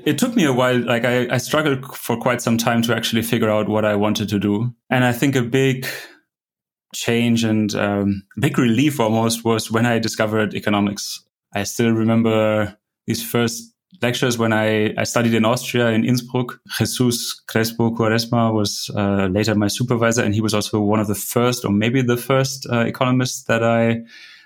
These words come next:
saw in a lecture. And, um, when, when he was talking about the history of, of poverty, I didn't believe it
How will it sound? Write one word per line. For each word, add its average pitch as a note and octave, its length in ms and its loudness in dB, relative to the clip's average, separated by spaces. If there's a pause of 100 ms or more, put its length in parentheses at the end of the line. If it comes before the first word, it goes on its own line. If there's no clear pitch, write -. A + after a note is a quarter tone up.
saw A#2+ 260 0
in B2 120 2
a A#2 40 2
lecture. C3 460 0
And, G#2+ 400 0 (220)
um, G2+ 380 0
when, G#2 300 0
when A2 140 0
he A#2 180 2
was - 720 -2
talking B2 300 0
about A2+ 180 2
the A2 60 -4
history A#2+ 420 0
of, A2 300 -2 (120)
of - 160 -8
poverty, C3+ 680 -2 (220)
I A2 100 0
didn't C#3 180 2
believe A#2 380 2
it G#3+ 160 0